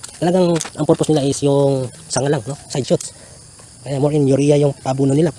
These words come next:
para lang magsanga na magsanga. Kasi pag natao na mahal, no?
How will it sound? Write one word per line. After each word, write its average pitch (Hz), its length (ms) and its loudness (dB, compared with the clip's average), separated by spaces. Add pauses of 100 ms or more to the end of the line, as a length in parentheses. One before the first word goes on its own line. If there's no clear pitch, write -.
(140)
para - 160 -6
lang 135 140 -2
magsanga 127 240 -4
na 127 80 -4
magsanga. 127 260 -6 (1200)
Kasi 131 160 -4
pag 135 120 -2
natao 139 240 2
na 147 160 4 (240)
mahal, 127 240 0
no? 170 80 -4